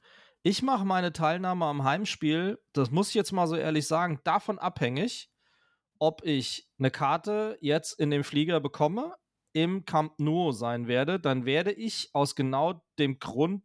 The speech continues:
der potenziellen Infektionsgefahr wahrscheinlich nicht zum Heimspiel gehen.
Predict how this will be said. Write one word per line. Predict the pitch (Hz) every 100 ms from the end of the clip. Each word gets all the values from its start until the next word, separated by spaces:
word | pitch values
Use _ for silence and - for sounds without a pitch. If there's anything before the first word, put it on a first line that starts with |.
| _
der | 143
potenziellen | 139 160 165 151 - 147 143 143 143 147
Infektionsgefahr | 147 - 135 - 143 196 - 160 - 123 131 165 - _ _ _ _ _ _ _ _ _ _ _ _ -
wahrscheinlich | 131 - 147 180 202 165
nicht | 170 -
zum | 170
Heimspiel | 165 190 - 117
gehen. | 117 107 113